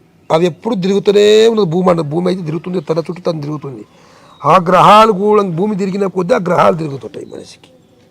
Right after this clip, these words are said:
కింద. ఈ స్థానానికి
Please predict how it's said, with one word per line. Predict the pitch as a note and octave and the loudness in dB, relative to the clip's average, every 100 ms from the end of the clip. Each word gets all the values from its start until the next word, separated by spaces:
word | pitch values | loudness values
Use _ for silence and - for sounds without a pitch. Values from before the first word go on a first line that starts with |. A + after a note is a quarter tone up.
| _ _ _ _ _ - | _ _ _ _ _ -14
కింద. | C3 B2+ - _ _ _ _ F3+ | -12 -12 -14 _ _ _ _ -4
ఈ | F#3+ | 0
స్థానానికి | G3+ G#3 A3+ G#3 G#3+ G#3 | 4 4 2 0 -4 -4